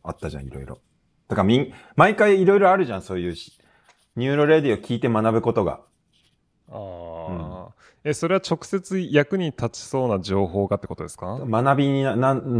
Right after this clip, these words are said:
Speaker 1: ん、直接かどうかわかんないけど、なんか学びになる情報が毎回含まれててすごいなと思ったんだけど、今回なんかその、ね、だ-、あんまりこうそういう有益なことを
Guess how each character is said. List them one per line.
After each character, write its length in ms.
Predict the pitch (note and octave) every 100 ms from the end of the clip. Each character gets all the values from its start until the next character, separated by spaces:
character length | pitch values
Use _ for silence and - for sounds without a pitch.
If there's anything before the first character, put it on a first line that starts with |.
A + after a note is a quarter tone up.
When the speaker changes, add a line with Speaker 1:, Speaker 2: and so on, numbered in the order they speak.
| G#2+
Speaker 1:
ん、 40 |
直 200 | G#2 A#2+
接 200 | - D#3
か 140 | - C3
ど 120 | A#2
う 40 |
か 80 | G#2+
わ 60 | F2
か 100 | G2+
ん 80 | F#2+
な 100 | F2
い 60 |
け 100 | F2+
ど、 120 | E2+
な 100 | F2 F2+
ん 80 |
か 240 | - D2+ D2
学 280 | F2 G2+ G#2+
び 160 | G#2 G#2+
に 120 | G#2
な 140 | G2
る 120 | F2+ D#2
情 200 | D#2 D2+
報 200 | D#2+ D2+
が 280 | D2 C#2+ B1+ -
毎 200 | F#2 F2
回 100 | D#2+
含 240 | D#2+ - F#2+
ま 80 | F2+
れ 80 |
て 140 | D#2+ -
て 100 | E2+
す 140 | -
ご 100 | F2+
い 40 | F2
な 120 | D2+
と 80 | D2+
思 80 |
っ 40 | D2+
た 100 | D2+
ん 40 |
だ 80 | C#2+
け 100 | C#2+
ど、 260 | C#2+ C2+ - - - - -
今 220 | - E3 E3+
回 260 | G2+ F#2
な 120 | F#2+
ん 100 | G2+
か 140 | - D2+
そ 240 | F2 D#2+
の、 460 | D2+ D2+ D2 C#2 C#2 - _ -
ね、 360 | F2 D#2+ A#1+ - _ _ _ _ -
だ-、 180 | E2+ - - _ _ _ _ -
あ 100 | F#2+
ん 120 | A2
ま 120 | G#2
り 100 | G#2
こ 200 | G#2 G2
う 40 |
そ 200 | F#2+ G#2+
う 20 | G2+
い 300 | G2 F#2+ F2+
う 20 |
有 220 | A2+ A2
益 180 | G#2+ G#2+
な 120 | G#2+
こ 100 | G#2
と 160 | G2 F2
を 260 | D2 B1+